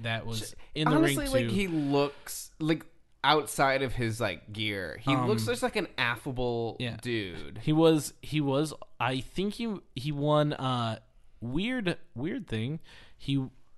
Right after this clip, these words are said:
Speaker 1: he won Intercontinental Championship a couple times. Um, he also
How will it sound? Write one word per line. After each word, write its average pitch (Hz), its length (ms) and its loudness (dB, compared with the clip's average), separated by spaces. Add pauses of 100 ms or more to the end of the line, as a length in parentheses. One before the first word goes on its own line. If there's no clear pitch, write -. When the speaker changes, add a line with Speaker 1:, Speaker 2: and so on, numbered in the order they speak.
Speaker 1:
he 131 100 -6
won 151 460 0
Intercontinental 131 680 -2
Championship 117 720 -6
a - 60 -6
couple 180 320 0
times. 107 540 -6 (600)
Um, 117 300 0 (180)
he - 260 -6 (100)
also 160 580 2